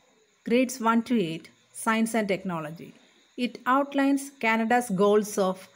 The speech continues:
science education, aim to develop the scientific literacy of Canadian students. Ontario curriculum,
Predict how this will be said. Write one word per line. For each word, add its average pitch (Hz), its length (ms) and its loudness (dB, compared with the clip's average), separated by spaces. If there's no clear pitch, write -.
science 208 500 -2
education, 190 720 -2
aim 202 400 -2
to 214 120 0
develop 226 480 2
the 220 100 2
scientific 226 640 0
literacy 196 640 -2
of 196 260 -2
Canadian 208 640 0
students. 156 800 -4
Ontario 214 540 4
curriculum, 208 500 0